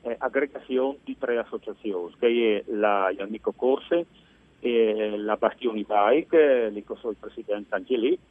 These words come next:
e, e i Marciatori di Palme. Queste tre associazioni si hanno unito gli sforzi dai loro soci per fare proprio queste mezze maratone, perché è un impegno notevole. Lui l'ha di pensare che in tutte,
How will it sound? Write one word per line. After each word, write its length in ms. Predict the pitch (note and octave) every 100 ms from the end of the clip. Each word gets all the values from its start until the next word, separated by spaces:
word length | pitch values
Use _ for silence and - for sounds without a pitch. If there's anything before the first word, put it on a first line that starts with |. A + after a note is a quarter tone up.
| _ _ _ _
e, 320 | E3 E3+ E3+
e 260 | - C3+ C3
i 60 |
Marciatori 800 | C#3 C#3 C#3+ - C#3 C#3 C3+ B2 -
di 80 | A2
Palme. 560 | G#2 D#2+ E2 F2 F2+ - A#2 A2+ -
Queste 260 | D3+ D3
tre 200 | - D#3+
associazioni 760 | A#2 B2 F3+ E3 C#3 D3+ F3+ E3+ -
si 120 | B2+
hanno 420 | C3+ C3 A#2+ A#2+
unito 380 | C#3+ C3+ C#3 A#2
gli 80 | A#2+
sforzi 520 | - B2+ A2 - F3 F3+
dai 540 | - G#2+ G2 F#2+ G2 F#2+
loro 260 | G#2 A2+ G#2+ -
soci 500 | G#2 - C#3+ D#3+ - _ _ _ _
per 280 | C#3 C3+ - -
fare 200 | A#2 B2+
proprio 640 | A#2 G#2 - B2 B2 A2+ G#2
queste 420 | A#2+ - A#2 G#2+
mezze 320 | G#2 A2+ G#2+
maratone, 420 | A#2 B2+ B2 G2 A2
perché 300 | F#2+ - G#2
è 80 | G#2 G#2+
un 120 | A2
impegno 380 | G#2 A2+ A2 G2+
notevole. 500 | F2+ A#2 G#2 F#2 F#2
Lui 180 | G#2+
l'ha 80 | A2
di 100 | G#2+
pensare 440 | - G#2+ - G#2+ G#2
che 220 | G#2+ G#2 - - - _
in 140 | B2+ A#2+
tutte, 520 | C3 C3+ - A#2